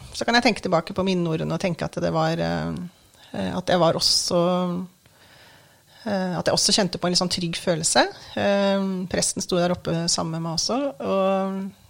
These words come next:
på en måte kjentes det litt trygt. Eh, men etter hvert som dagene gikk etter minneordene, så ble egentlig, så tok liksom det brutale over, på en måte. Eh, så det vonde tok liksom mer og mer, eh, over. Eh, ja, og det ble liksom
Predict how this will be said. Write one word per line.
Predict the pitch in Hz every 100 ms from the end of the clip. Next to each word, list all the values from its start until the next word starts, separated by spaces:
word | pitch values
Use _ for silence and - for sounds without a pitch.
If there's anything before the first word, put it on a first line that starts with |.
| - - -
på | 180
en | 180 170
måte | 180 190
kjentes | 180 -
det | 175
litt | 175
trygt. | 220 - - - -
Eh, | 202 196 196 196 - - - - -
men | 226 214
etter | - 214
hvert | -
som | 208
dagene | 208 190 165 180
gikk | 170 - 185
etter | - 180
minneordene, | 170 156 156 214
så | 202
ble | 165 151 180
egentlig, | 139 139 156 - 170 160 160 165 160 - -
så | -
tok | 190 196 233
liksom | 226 226 196
det | 170
brutale | 175 175 147 156
over, | 139 135 208 -
på | 196
en |
måte. | 185 - 226 - 226
Eh, | 202
så | 202 208
det |
vonde | 220 208 151 165
tok | 175 -
liksom | 202 180
mer | 165 165
og | 170
mer, | 160
eh, | 156 160 160 165 _ _ - - - - - _
over. | 247 147 143 170 - - -
Eh, | 190 170 170 165 165 170 175 _ _ -
ja, | - 180 214
og | 190
det | 180
ble | 160 156
liksom | 175 - 160